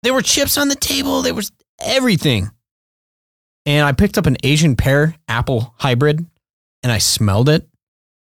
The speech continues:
and my senses went crazy, Dan. But that's about it. I haven't, I haven't been dying for carbohydrates.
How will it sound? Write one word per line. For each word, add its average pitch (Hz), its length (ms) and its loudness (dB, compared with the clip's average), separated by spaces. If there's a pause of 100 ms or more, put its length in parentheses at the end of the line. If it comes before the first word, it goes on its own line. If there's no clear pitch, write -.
(160)
and 104 220 2
my 123 380 2
senses 104 640 -2
went 95 320 -4
crazy, - 560 -12
Dan. - 400 -16 (800)
But 135 80 -6
that's - 160 -2
about 202 240 2
it. - 200 -2 (320)
I 127 100 -2
haven't, 165 340 2 (420)
I 127 60 -2
haven't 156 180 2
been 120 160 0
dying 110 460 0
for 104 140 -4
carbohydrates. 104 840 0